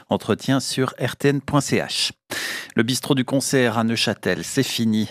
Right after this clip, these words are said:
L'établissement a été déclaré en faillite hier matin par le tribunal civil. Environ huit emplois vont disparaître.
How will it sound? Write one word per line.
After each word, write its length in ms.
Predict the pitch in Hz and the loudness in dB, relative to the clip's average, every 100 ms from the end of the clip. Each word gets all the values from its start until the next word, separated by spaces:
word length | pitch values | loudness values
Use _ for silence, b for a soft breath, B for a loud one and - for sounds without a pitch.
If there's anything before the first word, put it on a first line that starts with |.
| - | -2
L'établissement 560 | 104 - 95 104 - 110 | -2 0 -2 -4 0 0
a 80 | |
été 160 | 98 104 | 0 -2
déclaré 340 | 98 - 98 | 0 2 2
en 80 | 95 | 0
faillite 540 | - 107 101 113 - 104 | 0 2 2 0 0 -2
hier 200 | 85 90 | 0 0
matin 320 | 87 - 101 - | -2 -2 -4 -2
par 140 | 82 | -4
le 80 | 80 | -4
tribunal 400 | - 85 85 78 | -6 -4 -4 -4
civil. 540 | - 92 87 92 92 | -6 -6 -4 -2 -2
Environ 400 | - 90 80 85 | -2 -4 -4 -6
huit 240 | 85 85 92 | -6 -6 -6
emplois 240 | 85 98 | -4 -4
vont 140 | 90 82 | -4 -4
disparaître. 640 | 90 - 87 92 113 | -6 -4 -2 0 -2